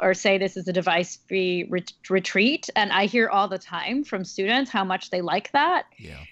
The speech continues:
Speaker 1: And I think, um, often people are looking for permission to unplug. And, you know, I also think, you know, I've talked to a lot of, I've talked to a lot of youth ministers before, um, both old and younger.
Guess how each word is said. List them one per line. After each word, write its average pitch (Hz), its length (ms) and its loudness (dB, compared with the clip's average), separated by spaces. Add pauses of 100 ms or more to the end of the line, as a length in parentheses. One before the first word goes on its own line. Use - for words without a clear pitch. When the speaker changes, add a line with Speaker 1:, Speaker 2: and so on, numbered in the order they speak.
(220)
Speaker 1:
And 220 420 2
I 214 180 0 (120)
think, 233 400 -2 (100)
um, 190 500 2 (100)
often 214 640 2
people 202 340 -4
are 196 100 0
looking 196 300 0
for 185 160 0
permission 196 680 4
to 220 80 0
unplug. 185 680 2 (560)
And, 196 580 2 (140)
you 202 140 -4
know, 185 280 0 (160)
I 214 140 4
also 240 340 4
think, 196 420 -6
you 214 60 -4
know, 196 60 2
I've 185 120 2
talked 202 280 0
to 196 80 -4
a - 20 -2
lot 180 220 0
of, - 60 -6 (280)
I've 247 100 0
talked 254 180 0
to 247 60 0
a - 20 0
lot 208 160 0
of 180 100 -6
youth 214 180 -6
ministers 202 400 -6
before, 190 600 2
um, 180 220 0
both 214 320 2
old 247 360 6
and 160 160 -6
younger. 220 520 2